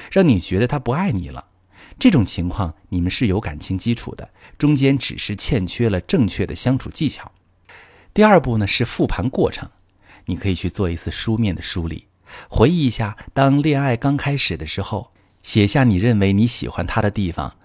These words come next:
再写下他有多坏，是什么地方让你觉得一眼都不想看他了，对比前后的变化，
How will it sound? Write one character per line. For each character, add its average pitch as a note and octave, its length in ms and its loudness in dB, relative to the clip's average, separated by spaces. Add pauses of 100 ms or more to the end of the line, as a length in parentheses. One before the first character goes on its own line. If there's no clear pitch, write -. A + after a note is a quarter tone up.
(160)
再 - 160 2
写 F#2+ 220 0
下 F#2 220 -2
他 - 160 -2
有 F2+ 100 0
多 B2 180 0
坏， A#2 360 -4 (340)
是 - 160 -2
什 G#2 200 4
么 C3+ 60 4
地 D#3+ 200 4
方 F2+ 240 0
让 F#2+ 160 0
你 E2+ 100 -4
觉 D#2 220 -6
得 D#2+ 200 -4 (100)
一 D3+ 160 0
眼 D2+ 140 2
都 F#2 140 -8
不 - 100 -4
想 F2+ 200 -6
看 - 260 -4
他 - 140 -10
了， - 180 -12 (540)
对 F3+ 160 8
比 F#2 160 -2
前 G2+ 240 -4
后 B2+ 100 -4
的 B2+ 100 -2
变 A#2+ 220 0
化， E2 320 -10